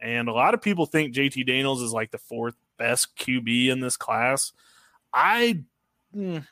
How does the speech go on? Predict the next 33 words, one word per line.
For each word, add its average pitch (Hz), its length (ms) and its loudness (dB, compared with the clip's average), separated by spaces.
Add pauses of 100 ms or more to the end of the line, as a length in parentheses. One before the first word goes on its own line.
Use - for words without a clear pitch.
(100)
I 170 100 2
don't 220 180 2
see 139 220 4
it 117 120 -4
quite 107 260 -6
yet. 107 240 -12 (180)
I, 156 140 2 (140)
I, 175 420 4
I 143 60 2
need 180 200 2
to 165 60 2
see 170 200 4
more 151 260 2
from 135 200 -4
him 127 480 -4
to 131 120 -6
believe 120 480 -2
it. 139 180 2 (560)
Um, 120 280 0
he 131 120 -4
came 165 280 0
in, 165 160 2
he, 151 100 -2
I 139 40 -6
think 202 180 -4
he 185 80 -2
played 156 220 2
half 139 320 0
the 131 60 -8
season 139 420 0
last 139 360 -2
year, 139 420 0
and, 120 560 -4